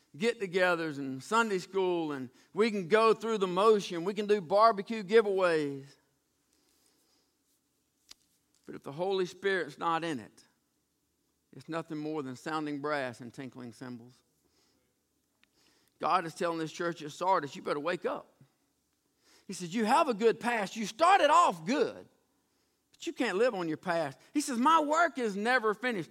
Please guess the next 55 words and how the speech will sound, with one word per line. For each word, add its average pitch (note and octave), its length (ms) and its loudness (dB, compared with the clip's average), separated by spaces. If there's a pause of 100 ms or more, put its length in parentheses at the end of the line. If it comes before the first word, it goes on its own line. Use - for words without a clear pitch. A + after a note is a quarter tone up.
(160)
I D4 140 4
need F4 200 4
for - 60 -6
you C#4+ 160 4
to C#4 60 0
be B3+ 120 0
serving A#3+ 460 2
me A#3 180 2
now." A3 420 -2 (1600)
I E3+ 60 -8
preached A3+ 340 -6
a F#3 40 -8
message, F#3+ 540 -4 (1000)
I A3 40 -20
think - 240 -14
it - 60 -6
was D3 80 -8
a D3+ 60 -8
couple D#3+ 260 -4
of D3+ 60 -4
years D#3 200 -4
back. D#3 280 -2
I D3+ 40 -8
really F3 220 -6
don't E3 160 -4
remember. D#3+ 280 -4
I D#3 160 -2
didn't F3 260 -10
go F3 80 -12
back F3 120 -6
and D#3+ 80 -8
look E3 140 -6
it D#3+ 80 -8
up. E3+ 300 0 (360)
I - 40 -18
just G#3+ 220 -6
remember F#3 320 -2
because D#3+ 320 -2
I D#3 60 2
made E3+ 260 -2
the D3+ 80 -6
reference D#3+ 460 -4
back C#3+ 200 -4
to D3+ 60 -14
the C3+ 100 -12
title E3 380 -2
several D3 300 -8
times D3+ 320 -6
since E3 240 -8
because D3 220 -10
I C#3+ 60 -4
entitled D#3+ 420 -4
it C#3 120 -14
Casual C#3 580 -6
Christianity. C3 840 -12